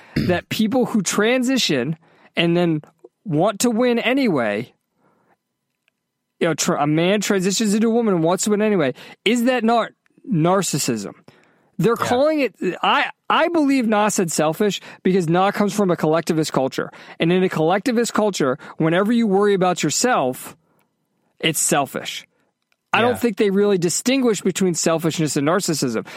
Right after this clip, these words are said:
Speaker 1: And I actually think that's the problem. I think our culture is becoming so collectivist that we're not distinguishing between selfishness and narcissism.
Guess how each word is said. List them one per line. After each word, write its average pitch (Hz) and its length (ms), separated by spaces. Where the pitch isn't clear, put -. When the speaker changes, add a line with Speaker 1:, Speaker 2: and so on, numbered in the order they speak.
Speaker 1:
And 190 120
I 247 140
actually 247 180
think 240 200
that's 202 220
the 208 100
problem. 202 440
I 220 120
think 220 180
our 208 160
culture 214 400
is 185 100
becoming 175 520
so 190 240
collectivist 180 640
that 175 140
we're 170 100
not 170 320
distinguishing 190 640
between 156 320
selfishness 156 600
and 143 120
narcissism. 131 680